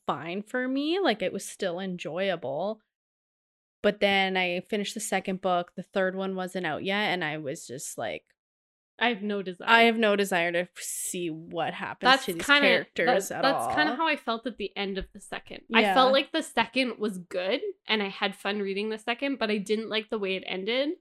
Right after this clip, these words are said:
Speaker 1: Yeah.
Speaker 2: And I especially, well, and, like, one more thing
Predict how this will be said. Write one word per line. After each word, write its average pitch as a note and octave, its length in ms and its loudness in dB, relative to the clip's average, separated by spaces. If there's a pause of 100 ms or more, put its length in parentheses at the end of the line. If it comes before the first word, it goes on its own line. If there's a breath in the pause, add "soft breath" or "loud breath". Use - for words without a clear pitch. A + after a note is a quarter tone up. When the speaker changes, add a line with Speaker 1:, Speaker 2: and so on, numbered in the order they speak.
(120)
Speaker 1:
Yeah. G3+ 260 -4 (960)
Speaker 2:
And A#3 160 4
I B3 60 4
especially, A#3+ 880 -2 (360)
well, C#4+ 320 4
and, C#4+ 200 2
like, D4 240 -4 (340)
one B3+ 340 0
more A#3+ 200 2
thing A#3 400 -4